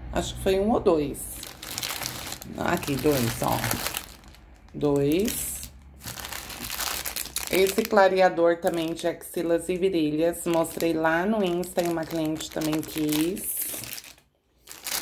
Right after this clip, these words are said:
Aqui o outro creme gel pós-bronze, então um é meu e o outro é da cliente. Essas gomas aqui, ó, de cabelo, pele e unha.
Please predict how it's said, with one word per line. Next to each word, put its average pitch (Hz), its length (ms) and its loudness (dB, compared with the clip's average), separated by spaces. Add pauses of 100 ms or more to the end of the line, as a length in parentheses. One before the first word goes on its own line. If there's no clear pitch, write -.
Aqui 165 320 4
o 165 100 4
outro 156 540 4 (500)
creme 156 280 -2
gel 151 180 2
pós-bronze, 156 720 0
então 170 320 2
um 165 80 0
é 165 60 2
meu 165 640 4 (600)
e 170 80 0
o 170 80 2
outro 160 260 2
é 165 60 2
da 160 140 2
cliente. 160 1040 0 (1400)
Essas 196 440 4
gomas 185 520 6
aqui, 180 320 -2
ó, 165 220 8
de 156 680 -2 (100)
cabelo, 160 540 0
pele 156 520 2
e 185 200 -2
unha. 165 680 2